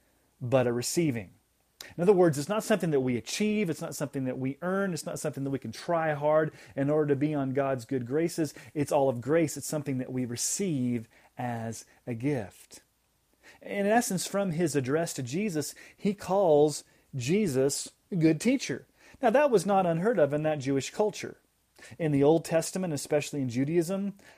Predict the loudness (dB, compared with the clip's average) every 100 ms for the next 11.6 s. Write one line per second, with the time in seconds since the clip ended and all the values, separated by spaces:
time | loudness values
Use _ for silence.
0 | -10 -6 2 4 4 4 2 2 2 2
1 | 2 0 2 0 0 -8 _ _ _ -4
2 | -4 -2 2 2 2 -2 -4 -4 -4 -4
3 | 0 0 0 -2 -8 _ _ _ -8 0
4 | 4 6 4 -2 -16 _ _ _ -10 -6
5 | 0 0 2 2 2 2 2 2 0 -6
6 | -4 -4 -6 -12 _ 0 2 2 2 0
7 | -4 _ _ _ -4 2 2 4 2 2
8 | -2 -10 _ _ -2 4 4 4 0 -6
9 | _ -10 -4 -4 -4 -4 -2 -2 -4 -4
10 | -4 -2 -4 0 2 4 2 0 0 -4
11 | -2 2 2 0 -10